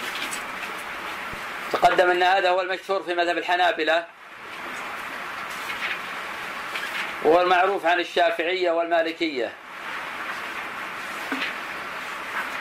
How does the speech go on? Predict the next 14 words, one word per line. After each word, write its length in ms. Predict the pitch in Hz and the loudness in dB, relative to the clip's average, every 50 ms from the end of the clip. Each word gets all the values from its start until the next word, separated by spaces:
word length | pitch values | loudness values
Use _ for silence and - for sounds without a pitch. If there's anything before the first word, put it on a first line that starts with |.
| - - - - - - - - - - - - - - - | -8 -8 -8 -8 -8 -8 -8 -8 -8 -6 -8 -8 -6 -4 -4
وقول 320 | 120 113 - 156 175 185 | 0 4 6 6 6 6
آخر 240 | 196 202 - - 180 | 6 4 4 4 2
في 60 | 175 | 2
المسألة 600 | 180 185 196 196 196 180 170 170 175 180 185 190 185 - - - - - - - - - - - - - - - - - - | 2 2 2 2 2 4 4 4 6 6 4 2 0 -2 -14 -20 -20 -18 -16 -16 -14 -14 -12 -10 -10 -8 -8 -8 -4 0 2
أن 120 | 175 165 175 | 4 4 4
التيمم 520 | 180 175 - 190 190 202 208 208 202 196 | 4 4 6 6 6 6 4 4 4 6
رافع، 480 | 208 226 226 208 190 - 190 165 165 185 | 6 6 6 6 4 4 2 4 4 4
وهو 160 | 190 190 196 | 4 4 4
هذا 300 | 202 196 190 196 196 202 | 2 4 4 2 2 2
مذهب 280 | 208 202 196 190 190 190 | 0 2 2 2 2 2
أبي 160 | 185 185 180 | 0 0 0
حنيفة، 460 | 185 190 196 190 170 156 147 123 113 - - - - - - - - - - - - - - - - - - - - - - - - - - - - | 0 2 2 2 0 0 -2 -4 -4 -6 -12 -18 -18 -18 -16 -14 -14 -12 -10 -10 -10 -10 -10 -10 -10 -10 -10 -10 -8 -8 -8 -8 -8 -8 -4 0 4
وهو 200 | 139 160 185 190 | 6 8 8 6
الصواب، 440 | - - - 185 185 190 175 - | 6 6 6 6 8 8 6 4